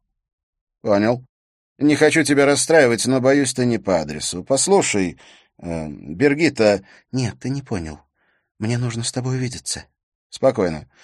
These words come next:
Полно людей, которые достанут то, что ты хочешь. Есть даже <laughs> горячая линия, можешь позвонить. Только лишнего не говори. Извини, если разочаровал». «То, что мне нужно, на букву «М»,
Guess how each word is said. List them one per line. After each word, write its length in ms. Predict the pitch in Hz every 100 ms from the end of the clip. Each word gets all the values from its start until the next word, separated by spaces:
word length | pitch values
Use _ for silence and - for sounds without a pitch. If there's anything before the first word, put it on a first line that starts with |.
| - _
Полно 500 | - 160 156 165 190
людей, 480 | 185 175 143 147 143
которые 420 | 131 123 123 117
достанут 640 | 110 107 - 120 147 151 -
то, 180 | 123
что 160 | 120 123
ты 160 | 107 92
хочешь. 520 | - 67 - - -
Есть 300 | 123 202 175
даже 340 | 151 156 156 135
<laughs> 80 | -
горячая 640 | 127 139 127 131 127 135
линия, 360 | 123 123 113 95
можешь 300 | 101 98 -
позвонить. 480 | 107 101 98 95 - _ _ -
Только 300 | 156 147 175
лишнего 380 | 180 151 135 135
не 120 | 127
говори. 420 | 120 120 117 113 -
Извини, 460 | - 156 151 160 185
если 260 | 107 110
разочаровал». 680 | 110 107 98 107 104 104 104 _ - - _
«То, 120 | 135
что 220 | 127 -
мне 220 | 127 127
нужно, 360 | 123 151 139 117
на 140 | 117
букву 380 | 117 135 - 131
«М», 360 | - 127 110 85